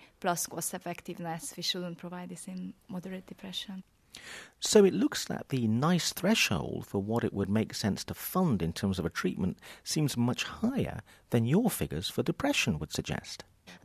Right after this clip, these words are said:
Speaker 1: No, I'm saying that you cannot base such decisions on a point estimate of cost effectiveness. You always need to look at the range, the uncertainty range around it. And if you look at that,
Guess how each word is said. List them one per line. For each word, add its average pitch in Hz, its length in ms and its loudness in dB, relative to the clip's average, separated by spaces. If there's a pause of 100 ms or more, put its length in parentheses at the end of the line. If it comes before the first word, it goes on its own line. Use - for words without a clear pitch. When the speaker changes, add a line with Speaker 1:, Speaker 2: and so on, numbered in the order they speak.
(280)
Speaker 1:
No, 196 500 4
I'm 185 220 2
saying 180 420 2
that 175 300 4
you 196 140 -2
cannot 185 500 -2
base 175 460 2
such - 400 0
decisions 175 580 -2
on 175 80 -2
a 170 80 -2
point 175 420 -2
estimate - 600 -2
of - 160 -10
cost - 240 -2
effectiveness. 170 600 -6
You 170 140 4
always 170 300 2
need 143 220 -6
to 175 100 -4
look 180 180 -4
at 165 160 -2
the 151 140 -2
range, 175 400 0
the 175 100 -6
uncertainty 170 680 -2
range 139 340 0
around 107 380 -2
it. - 240 -8
And 180 120 -4
if 180 160 -8
you 185 80 -2
look 185 200 -4
at 160 220 -6
that, 135 300 2